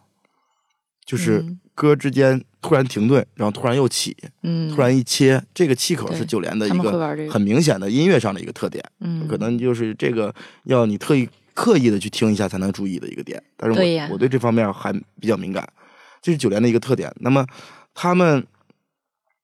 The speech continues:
Speaker 1: 上一期播的这个女神合作赛和娃娃的这个呢，我，我当天正在播那天，我和九连的人在一起，我们一起看的。
Speaker 2: 嗯。
Speaker 1: 啊，当然不是乐手，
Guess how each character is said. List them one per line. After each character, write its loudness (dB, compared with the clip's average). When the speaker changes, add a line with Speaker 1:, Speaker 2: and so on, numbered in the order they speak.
Speaker 1:
上 2
一 4
期 2
播 4
的 6
这 4
个 2
女 -2
神 0
合 -2
作 0
赛 2
和 0
娃 4
娃 2
的 0
这 -2
个 -8
呢， -12
我， -4
我 -6
当 2
天 4
正 2
在 4
播 2
那 2
天， 2
我 -4
和 -2
九 -2
连 -6
的 0
人 -4
在 -2
一 -2
起， -10
我 -12
们 -8
一 2
起 -4
看 -10
的。 -16
Speaker 2:
嗯。 0
Speaker 1:
啊， -6
当 -2
然 2
不 -6
是 -4
乐 2
手， -6